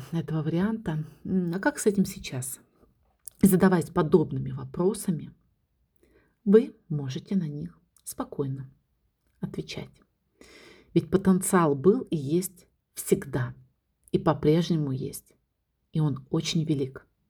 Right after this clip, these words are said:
Хорошие мои, вы способны создать для себя новый образ человека, умеющего находить выход, умеющего достигать целей – обладающего сильными качествами.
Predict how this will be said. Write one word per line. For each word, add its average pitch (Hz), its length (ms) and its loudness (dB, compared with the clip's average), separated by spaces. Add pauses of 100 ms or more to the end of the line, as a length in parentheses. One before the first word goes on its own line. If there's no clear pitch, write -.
(640)
Хорошие 170 460 2
мои, 143 240 -2
вы 147 120 2
способны 190 580 2
создать 160 400 2
для 147 120 -6
себя 156 300 -2
новый 156 300 0
образ 143 500 -4 (440)
человека, 151 680 0
умеющего 175 540 4
находить 170 420 -6
выход, 143 460 -6 (540)
умеющего 190 640 6
достигать 175 560 -2
целей – 139 440 -4 (480)
обладающего 175 680 6
сильными 180 580 6
качествами. - 680 -8